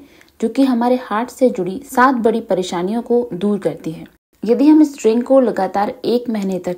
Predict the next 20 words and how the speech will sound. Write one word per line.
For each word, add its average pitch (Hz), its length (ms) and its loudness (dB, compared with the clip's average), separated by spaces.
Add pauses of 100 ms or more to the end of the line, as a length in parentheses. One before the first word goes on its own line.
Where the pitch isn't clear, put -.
लें 185 200 -6 (320)
तो 262 120 8
हम 247 380 0
कई 240 160 2
बड़ी 214 220 0
परेशानियों 180 560 -4
से 185 140 -6
राहत 180 360 -8
पा 185 140 -2
सकते 151 340 -14
हैं। 160 180 -14 (220)
इस 247 200 -4
magical 226 460 2
drink 220 260 0
में 214 240 -4
सिर्फ - 360 -2 (100)
एक 294 240 2
main 214 300 -2
ingredient 196 640 -2
है 214 220 -6